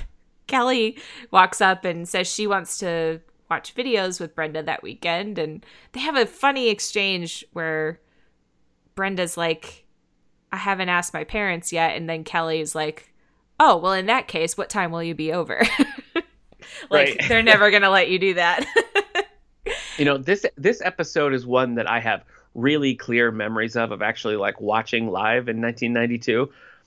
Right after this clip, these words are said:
Speaker 2: A lot of the things that happen in this one, for some reason, this one more than others
Speaker 1: Hmm.
Speaker 2: really stands out to me. And I think part of it was the whole Brenda and curfew thing.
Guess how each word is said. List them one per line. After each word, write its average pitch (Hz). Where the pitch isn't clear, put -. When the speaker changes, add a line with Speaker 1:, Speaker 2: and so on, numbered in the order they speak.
Speaker 2:
A 123
lot 131
of 139
the 139
things 123
that 107
happen 110
in 104
this 104
one, 104
for -
some 214
reason, 170
this 156
one 165
more 135
than 123
others 80
Speaker 1:
Hmm. 127
Speaker 2:
really 113
stands 110
out 110
to 104
me. 98
And 113
I 123
think 123
part 196
of 139
it 107
was 113
the 113
whole 110
Brenda 123
and 90
curfew 127
thing. 160